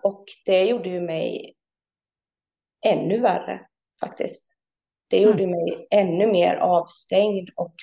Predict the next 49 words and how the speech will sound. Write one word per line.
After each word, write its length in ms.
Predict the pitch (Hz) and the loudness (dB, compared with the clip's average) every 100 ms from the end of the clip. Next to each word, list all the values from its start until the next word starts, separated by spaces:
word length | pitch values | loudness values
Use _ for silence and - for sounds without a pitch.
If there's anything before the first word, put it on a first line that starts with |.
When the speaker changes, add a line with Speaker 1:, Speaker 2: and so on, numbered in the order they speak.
| - | -4
Speaker 1:
bortkopplad 920 | 175 175 - - - - 104 - 92 | -4 -6 -6 -6 -4 -2 -2 -2 -4
från 200 | - 90 | -4 -4
mig 100 | 87 | -2
själv. 280 | - - - _ _ _ _ _ _ _ _ _ _ - | 0 0 -2 _ _ _ _ _ _ _ _ _ _ -10
Speaker 2:
Men 160 | 233 | -8
jag, 100 | 226 - | -8 -6
om 120 | 220 | -2
jag 160 | 220 220 | -2 -2
får 80 | 208 | -4
backa 380 | 214 - - | -6 -6 -8
då, 160 | 180 185 | -6 -6
vad 220 | 180 214 | -6 -4
var 200 | 220 202 | 0 0
argumentet 760 | 185 190 190 190 180 170 180 - | 0 -4 -6 -6 -8 -10 -12 -14
till 240 | 202 170 | -16 -14
att 160 | 156 - | -14 -14
de 280 | 165 175 - | -14 -14 -18
satte 440 | - 196 - - | -10 -10 -10 -12
dig 300 | 170 165 160 | -10 -10 -10
på 80 | - | -10
den 220 | 175 160 | -8 -6
diagnosen? 800 | 165 165 170 160 151 147 - 320 - _ _ _ _ _ _ _ 208 | -6 -6 -8 -10 -12 -10 -6 -6 -8 _ _ _ _ _ _ _ -8
Speaker 1:
En 60 | |
schizofreni? 760 | 202 214 214 208 247 277 247 392 - - _ | -2 0 0 2 6 8 6 4 -6 -18 _
Speaker 2:
Ja. 200 | 254 277 320 _ _ _ _ _ _ _ - - - - - _ - | -4 -4 -4 _ _ _ _ _ _ _ -20 -20 -20 -20 -20 _ 2
Speaker 1:
Ja, 100 | 240 | 4
men 160 | 269 | 6
det 100 | 302 | 6
har 160 | 311 392 | 6 6
jag, 160 | 233 - | 6 4
så 80 | |
här, 60 | - | 0
jag 120 | 240 | 0
har 100 | 311 392 | 0 -4
försökt, 340 | 453 349 311 302 | 0 2 2 2
jag 100 | 311 | 0
har 80 | |
försökt 300 | 392 339 285 | -2 -8 -8
att 60 | 240 | -6
ko-, 120 | 254 | -4
jag 140 | 262 285 | -2 -2
har 160 | 330 | -4
beställt 380 | 269 - 233 233 | -4 -2 -2 0
hem 160 | 196 190 | -4 -4
mina 240 | 185 165 | -6 -8
journaler 400 | 190 180 180 214 | -4 2 2 2
och 60 | 262 | -2
försökt 320 | 269 226 | -4 -6
att 60 | 196 | -6